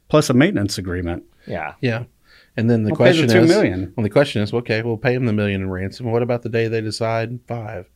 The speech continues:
Speaker 3: or twelve or twenty?
Speaker 2: Yeah,
Speaker 3: Or do
Speaker 2: but
Speaker 3: they say they decide not to turn it on, regardless?
Speaker 2: I mean, the fundamental problem,
Speaker 3: Yeah.
Speaker 2: though, right, is one of the things you were saying, Jason, which is that motivation, right?
Speaker 3: Right.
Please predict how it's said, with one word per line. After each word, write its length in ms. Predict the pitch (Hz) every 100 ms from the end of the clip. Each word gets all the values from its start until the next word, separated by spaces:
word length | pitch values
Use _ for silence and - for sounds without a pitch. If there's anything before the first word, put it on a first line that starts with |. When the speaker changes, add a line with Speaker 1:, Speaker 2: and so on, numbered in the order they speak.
| _ _ _
Speaker 3:
or 80 | 110
twelve 580 | - 107 98 95 98 -
or 100 | -
twenty? 500 | 98 104 95 92 120 -
Speaker 2:
Yeah, 260 | 175 175
Speaker 3:
Or 60 | 123
do 40 |
Speaker 2:
but 40 | 123
Speaker 3:
they 40 |
say 200 | 117 135
they 120 | 123
decide 280 | 120 120 120
not 200 | 117 120
to 80 | 120
turn 200 | 131 127
it 80 | 127
on, 280 | 147 143 -
regardless? 680 | 120 131 147 101 92 -
Speaker 2:
I 60 | -
mean, 80 | 160
the 80 | 156
fundamental 480 | - 185 151 127
problem, 460 | - 143 135 117 92
Speaker 3:
Yeah. 60 | 87
Speaker 2:
though, 180 | 85
right, 220 | 87 104 107
is 280 | 110 87 - 98
one 240 | 104 107
of 80 | 107
the 60 | 95
things 220 | 98 90
you 80 | 98
were 100 | 92
saying, 300 | - 147 107
Jason, 320 | - 82 101
which 120 | 95
is 100 | 101
that 260 | 107 98 95
motivation, 600 | 123 127 101 98 87 - _ _ _
right? 240 | 95 101
Speaker 3:
Right. 140 | _